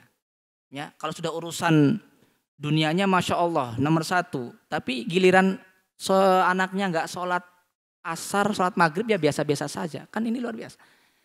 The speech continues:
Ya, maka yuk kita koreksi diri kita, kita jadi orang tua yang baik seperti hanya Nabi Nuh alaihi salam kepada anaknya. Ya.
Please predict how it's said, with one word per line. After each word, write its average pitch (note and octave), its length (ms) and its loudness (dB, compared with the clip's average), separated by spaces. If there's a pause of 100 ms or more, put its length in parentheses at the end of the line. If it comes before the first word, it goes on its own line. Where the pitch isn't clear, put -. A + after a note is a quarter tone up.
(920)
Ya, C#3+ 80 -10
maka F3 320 2
yuk F#3 80 6
kita F3+ 240 0
koreksi E3+ 320 -2
diri D3+ 160 0
kita, G#3+ 560 2
kita E3 320 -4
jadi C#3 240 -2
orang C#3 160 0
tua C#3 240 -4
yang C3 160 0
baik B2+ 240 -8
seperti - 320 -12
hanya D3 160 -8
Nabi D#3 240 -4
Nuh F#3 240 0
alaihi C3 320 -6
salam D3 560 -10 (160)
kepada C3 320 -8
anaknya. D3 560 -6 (880)
Ya. B2+ 240 -14